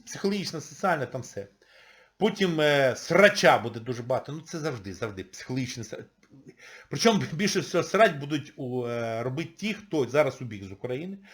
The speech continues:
повернуться і будуть устраювати срач. Не дивитись. Ну, традиція. І, ну, як би сказати, ці постійні дискусії,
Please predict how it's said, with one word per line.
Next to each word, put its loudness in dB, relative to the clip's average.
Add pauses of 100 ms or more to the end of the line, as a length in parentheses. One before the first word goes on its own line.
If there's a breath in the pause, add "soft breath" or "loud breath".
(200 loud breath)
повернуться 4
і -4
будуть -6
устраювати -8
срач. -20
Не -12
дивитись. -16
Ну, -20 (240)
традиція. -12 (680 loud breath)
І, 0 (360)
ну, -8
як -10
би -10
сказати, -6 (120)
ці -10
постійні -6
дискусії, -6